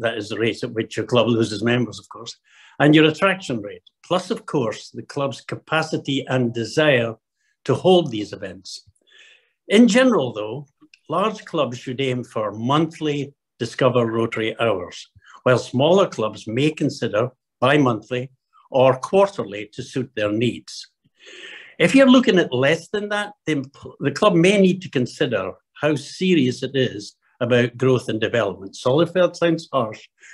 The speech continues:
but, uh, I do believe that this is a, a, such an important element of the growth of a Rotary Club, uh, to have these Discover Rotary meetings on a regular basis.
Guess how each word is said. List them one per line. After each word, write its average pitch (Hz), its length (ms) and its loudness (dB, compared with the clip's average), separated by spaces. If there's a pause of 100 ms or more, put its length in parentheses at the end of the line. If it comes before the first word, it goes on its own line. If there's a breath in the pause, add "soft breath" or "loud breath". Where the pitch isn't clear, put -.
(140 loud breath)
but, 117 220 2 (140)
uh, 123 240 2
I 123 100 0
do 175 180 4
believe 151 420 2 (100)
that 120 180 -6
this 127 160 -6
is 117 120 -6
a, 110 220 -6 (320)
a, 120 120 0
such 190 280 0
an 185 100 4
important 147 500 2
element 131 460 2 (340 soft breath)
of 113 120 -2
the 117 80 0
growth 131 420 2
of 117 200 -4
a 110 80 -2
Rotary 117 440 -2
Club, 98 340 -8 (320)
uh, 107 180 2
to 120 100 0
have 117 300 0
these 107 240 -6
Discover 147 500 -2
Rotary 113 440 -4
meetings 110 420 -6
on 101 120 -4
a 104 60 0
regular 107 440 -2
basis. 98 600 -10